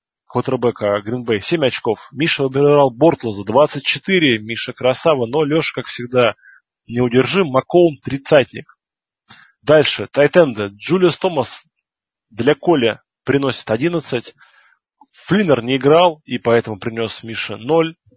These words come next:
Миша молодец. И Вернон Дэвис набрал три очка, что все-таки лучше, чем ноль, в отличие от предыдущей недели. И в защитах были Чарджерс у Колли одиннадцать очков,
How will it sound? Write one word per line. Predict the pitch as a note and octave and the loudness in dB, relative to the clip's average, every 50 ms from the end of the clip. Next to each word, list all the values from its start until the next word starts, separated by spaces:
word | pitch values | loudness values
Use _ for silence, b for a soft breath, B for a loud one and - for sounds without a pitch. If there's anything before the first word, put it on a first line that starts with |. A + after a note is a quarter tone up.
| _ _ | _ _
Миша | - A2+ A2+ G#2 - - A#2+ | -18 -16 -14 -12 -12 -14 -10
молодец. | A#2 A#2 B2 C3 C#3+ E3+ G3+ G3+ - - - _ b b b b b b b | -6 -4 -2 -2 0 0 0 -2 -2 -4 -12 _ b b b b b b b
И | G#3 G#3+ | -4 -2
Вернон | G3+ F3+ F#3 E3+ E3 E3 D#3+ D#3+ | 2 2 2 4 2 0 0 2
Дэвис | F#3+ G#3 G3+ F#3+ D#3 - - - | 2 4 4 2 0 -2 -4 -4
набрал | C#3 C3+ D#3 D#3+ C#3+ - | -2 0 2 0 0 0
три | - D3+ D#3 D#3+ | 0 0 2 2
очка, | D#3+ C#3 - - - - F#3 G3+ F#3 | 2 2 0 -2 -2 0 0 0 0
что | - - - C3 C3+ | -2 -8 -12 -12 -12
все-таки | - - - C3+ - B2+ - - C3 | -10 -10 -12 -14 -14 -16 -12 -8 -6
лучше, | C3 D3 C#3+ - - - | -6 -6 -6 -8 -8 -8
чем | - - A#2+ A#2 | -10 -10 -10 -8
ноль, | A#2+ C3 C#3 C#3+ D3 - _ _ _ _ _ _ _ _ _ _ _ _ _ _ _ _ _ | -6 -6 -6 -6 -8 -14 _ _ _ _ _ _ _ _ _ _ _ _ _ _ _ _ _
в | - | -8
отличие | A#2 - - - - | -8 -8 -8 -12 -14
от | - - | -12 -10
предыдущей | A#2 A2 G#2+ G#2+ - - - A2+ | -10 -8 -8 -8 -8 -10 -10 -12
недели. | G#2 G#2 G2+ G#2+ G#2 G2+ G2+ G#2 - _ _ _ _ _ _ - | -14 -10 -8 -8 -6 -6 -8 -10 -12 _ _ _ _ _ _ -4
И | F#3+ G#3+ | 0 0
в | G#3+ D#3 | 0 2
защитах | C#3 F3 F3 - - - - - B2+ G#2 - - - | 4 2 2 2 0 -4 -2 -2 -4 -4 -4 -8 -12
были | B2 A2+ C#3+ C3+ B2 | -6 -4 -2 -2 -2
Чарджерс | - - E3 E3 D3 A#2 G2+ G#2 G2+ - - - - - _ - | 0 2 2 2 2 2 -2 -8 -12 -10 -12 -12 -14 -18 _ -10
у | C3 B2 A#2+ A#2 A2+ A2 _ _ _ _ | -8 -6 -6 -6 -8 -10 _ _ _ _
Колли | - D3 C#3 A#2+ A2+ G#2+ G#2 - - | -2 0 2 2 2 0 -4 -4 -4
одиннадцать | A#2+ B2 B2+ F3+ A3 A3 F3+ - - | -6 -4 -2 -4 -6 -6 -6 -6 -4
очков, | F3+ - - - - D#3+ C3+ - - | -4 -4 -4 -4 -2 -2 -2 -4 -8